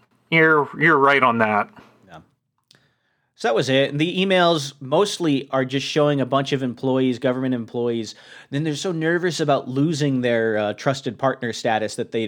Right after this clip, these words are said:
Speaker 2: they're, they don't want anything, uh, to come out about it. You know, they're trying to, they're trying to hedge their, uh, their relationship with these companies 'cause they w-, they don't wanna piss off Google, you know. And that's, that's a, a fourth thing I don't like is what's a, what's a
Speaker 1: Yeah,
Speaker 2: business?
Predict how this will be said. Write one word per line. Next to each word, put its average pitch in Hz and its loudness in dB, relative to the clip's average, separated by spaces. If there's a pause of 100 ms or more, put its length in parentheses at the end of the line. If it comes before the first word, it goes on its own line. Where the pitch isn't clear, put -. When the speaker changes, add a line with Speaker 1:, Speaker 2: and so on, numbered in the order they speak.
(120)
Speaker 2:
they're, 113 -8 (600)
they 143 0
don't 156 -4
want 143 2
anything, 135 -2
uh, 104 -4
to 110 -14
come 131 -6
out 110 -2
about 82 -14
it. - -20
You 90 -18
know, 87 -20
they're 98 -20
trying 117 -6
to, 101 -8 (1160)
they're 123 -12
trying 131 -2
to 113 0
hedge 123 -4
their, 113 0
uh, 101 -2
their 113 -4
relationship 113 -4
with 98 -12
these 104 -10
companies 95 -8
'cause - -18
they 139 -2
w-, 139 0
they 147 0
don't 139 4
wanna 127 0
piss - -6
off 98 -4
Google, 92 -10
you 80 -20
know. - -20
And 151 -4
that's, 247 -2 (100)
that's 196 -4
a, 135 -2 (240)
a 156 0
fourth 180 -2
thing 123 -4
I 101 -2
don't 101 -8
like 87 -12 (600)
is 180 -10
what's 247 -4
a, 226 0 (200)
what's 254 -4
a 165 0
Speaker 1:
Yeah, 180 4
Speaker 2:
business? 151 -2